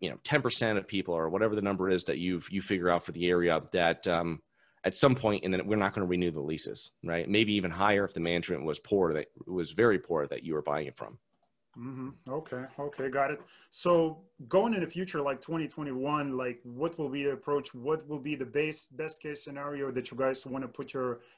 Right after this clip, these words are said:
Speaker 2: company, uh, in a position? Like, are you, are you planning, like, what, what, what is the number currently that you have? Two, two hundred fifty units? That's right?
Speaker 1: Yeah.
Speaker 2: Under
Speaker 1: Yeah. We have
Speaker 2: yeah.
Speaker 1: just over two hundred fifty units. And, um, I think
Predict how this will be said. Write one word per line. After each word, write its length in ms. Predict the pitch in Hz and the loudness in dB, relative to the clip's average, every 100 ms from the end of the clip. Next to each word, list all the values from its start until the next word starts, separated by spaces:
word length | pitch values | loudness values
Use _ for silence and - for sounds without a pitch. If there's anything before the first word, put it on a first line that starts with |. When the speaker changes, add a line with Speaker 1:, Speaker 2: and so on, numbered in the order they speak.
| _ | _
Speaker 2:
company, 600 | - 135 139 131 127 123 127 | -10 -8 -4 -4 -4 -6 -8
uh, 280 | 123 120 135 | -6 -6 -6
in 100 | 139 | -8
a 60 | 120 | -8
position? 420 | 123 135 - 123 | -8 -8 -6 -6
Like, 260 | 117 110 | -6 -6
are 60 | 123 | -6
you, 140 | 127 | -4
are 100 | 139 | -2
you 100 | 127 | -4
planning, 420 | 123 131 135 131 127 | -4 -4 -4 -4 -4
like, 200 | 131 127 | -4 -2
what, 180 | 175 160 | -2 -2
what, 160 | 175 135 | -4 -6
what 220 | 165 160 202 | -2 0 0
is 100 | 180 | 0
the 80 | |
number 240 | 185 180 185 | 0 0 0
currently 420 | 180 185 185 185 | 0 -4 -2 -6
that 140 | 170 | -6
you 80 | 165 | -4
have? 200 | 170 175 - | -4 -4 -4
Two, 300 | 165 175 175 _ - | -2 -2 -6 _ -4
two 100 | 170 | 0
hundred 300 | 175 165 160 | 2 0 -4
fifty 360 | - 175 175 156 | -2 -2 0 -2
units? 460 | 165 202 202 - - _ | -2 -4 -8 -14 -18 _
That's 180 | 127 123 | -10 -8
right? 160 | 139 - | -6 8
Speaker 1:
Yeah. 260 | 175 135 104 | 10 10 6
Speaker 2:
Under 140 | 127 151 | 2 8
Speaker 1:
Yeah. 120 | 160 | 12
We 100 | 165 | 12
have 80 | 139 | 10
Speaker 2:
yeah. 20 | |
Speaker 1:
just 220 | 151 - | 6 8
over 160 | 120 110 | 6 6
two 160 | 120 | 4
hundred 180 | 110 95 | 4 4
fifty 220 | 95 90 | 2 0
units. 440 | 87 87 85 - - | 0 2 0 -2 -8
And, 380 | 87 87 85 82 | -4 -2 0 0
um, 320 | 85 82 76 - - | 0 0 -4 -10 -6
I 80 | - | -2
think 320 | - 143 - | 4 4 2